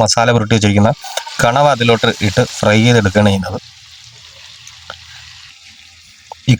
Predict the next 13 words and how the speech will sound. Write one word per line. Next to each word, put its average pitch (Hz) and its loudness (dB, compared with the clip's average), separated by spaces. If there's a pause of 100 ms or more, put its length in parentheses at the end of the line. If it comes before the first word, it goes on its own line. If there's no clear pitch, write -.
കണവ 135 2 (100)
ഫ്രൈ 160 4
ചെയ്യുമ്പോഴത്തേക്ക് 156 2
നമ്മൾ 139 0
ശ്രദ്ധിക്കണം, 127 2
ഇത് 123 -6 (520)
പൊട്ടിത്തെറിക്കുന്നൊരു 143 2 (400)
പരിപാടിയുണ്ട്, 110 2
അപ്പോൾ 113 0
അത് 120 -2 (140)
നോക്കി 135 0 (840)
ശ്രദ്ധിച്ച് 127 2
ചെയ്യുക. 104 2